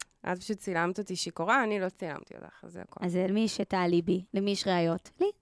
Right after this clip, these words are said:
Speaker 2: עלייך.
Speaker 1: נכון.
Speaker 2: זה.
Speaker 1: Mm.
Speaker 2: היו לנו הרבה רגעי שיא. התפלחנו למסיבה של קריס בראון.
Speaker 1: וואו.
Speaker 2: היו לנו הרבה רגעי שיא בחיים.
Speaker 1: וואו, החזרת אותי אחורה.
Speaker 2: אני
Speaker 1: זה היה
Speaker 2: ממש
Speaker 1: יום
Speaker 2: זוכרת
Speaker 1: מאוד
Speaker 2: את זה.
Speaker 1: מעניין.
Speaker 2: אנחנו בכלל היום התכנסנו לדבר על האיש,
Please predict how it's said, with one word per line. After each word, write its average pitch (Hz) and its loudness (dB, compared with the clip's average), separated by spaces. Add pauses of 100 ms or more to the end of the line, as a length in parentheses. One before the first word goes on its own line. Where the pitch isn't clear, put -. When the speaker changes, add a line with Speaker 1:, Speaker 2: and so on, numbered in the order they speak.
(200)
Speaker 2:
עלייך. 294 -2 (280)
Speaker 1:
נכון. 277 -10 (220)
Speaker 2:
זה. 294 0 (460)
Speaker 1:
Mm. - -10 (400)
Speaker 2:
היו 269 6
לנו 277 6
הרבה 294 0
רגעי 277 2
שיא. 269 -2 (340)
התפלחנו 185 -4
למסיבה 175 -2
של 175 -8
קריס 170 -8
בראון. 233 2 (500)
Speaker 1:
וואו. 175 2
Speaker 2:
היו 330 6
לנו 311 6
הרבה 311 4 (100)
רגעי 359 4
שיא 349 0
בחיים. 220 0
Speaker 1:
וואו, 247 6
החזרת 208 0
אותי 202 -2
אחורה. 175 -2 (320)
Speaker 2:
אני 180 -8
Speaker 1:
זה 180 -2
היה 175 2 (120)
Speaker 2:
ממש 156 0
Speaker 1:
יום 165 -2
Speaker 2:
זוכרת 170 -2
Speaker 1:
מאוד 165 0
Speaker 2:
את 175 0
זה. 247 0
Speaker 1:
מעניין. 156 -4 (400)
Speaker 2:
אנחנו - -8
בכלל 226 0
היום 214 4 (160)
התכנסנו 208 -2
לדבר 180 2
על 208 4
האיש, - -2